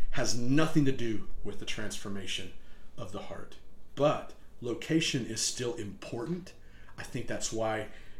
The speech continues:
God saw fit to put these details of this location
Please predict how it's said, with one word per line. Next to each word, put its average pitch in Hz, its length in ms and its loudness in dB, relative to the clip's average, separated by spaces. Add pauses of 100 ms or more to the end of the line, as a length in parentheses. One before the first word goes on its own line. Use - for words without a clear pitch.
(120)
God 113 340 0
saw 107 360 0
fit - 560 -6 (560)
to - 120 -6
put - 260 -6
these 117 180 -4
details 104 800 -4
of 107 240 -4
this 113 220 -2
location 180 1000 0